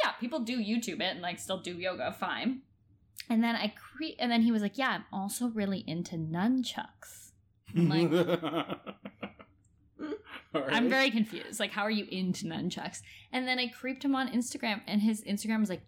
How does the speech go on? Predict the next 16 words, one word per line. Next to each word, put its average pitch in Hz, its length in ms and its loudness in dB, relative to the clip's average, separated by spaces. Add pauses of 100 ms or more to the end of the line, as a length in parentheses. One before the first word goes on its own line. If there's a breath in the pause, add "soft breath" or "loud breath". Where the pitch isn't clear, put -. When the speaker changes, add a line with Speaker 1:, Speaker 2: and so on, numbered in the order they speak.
Speaker 1:
yoga 185 260 -2
chucks - 440 -8
or 156 60 -6 (100)
yoga 190 260 0
nunchucks. 175 760 -4 (480 loud breath)
And, 220 200 0
like, 202 380 0 (340 soft breath)
he 220 560 0 (140)
literally 349 680 0
made 269 400 2
videos 269 400 2
of 240 60 -6
himself 220 420 0
in 214 140 2
his 254 100 0
apartment 233 540 -2